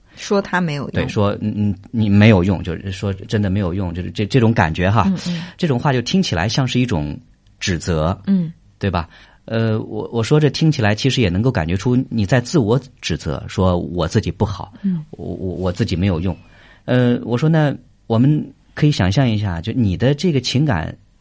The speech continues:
Speaker 2: 好像经历这几年哈，确实对你来说很重要的，但是这个情感关系失败了，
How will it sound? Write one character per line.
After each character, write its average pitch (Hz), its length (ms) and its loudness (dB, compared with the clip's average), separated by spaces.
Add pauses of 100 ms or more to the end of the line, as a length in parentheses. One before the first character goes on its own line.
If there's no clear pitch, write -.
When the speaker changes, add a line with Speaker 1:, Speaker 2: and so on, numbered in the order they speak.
(160)
Speaker 2:
好 - 200 -4
像 117 380 2
经 123 180 2
历 120 120 2
这 117 100 4
几 95 180 -6
年 85 300 -2
哈， 92 180 -4 (460)
确 - 160 -2
实 110 180 0
对 117 140 0
你 98 60 0
来 85 120 0
说 104 140 0
很 73 240 -2
重 120 180 0
要 92 160 0
的， 101 140 -8
但 175 100 4
是 165 60 0
这 160 100 -6
个 151 60 0
情 - 180 -2
感 135 140 -2
关 135 220 0
系 127 180 -4
失 139 220 -2
败 147 180 2
了， 95 180 -2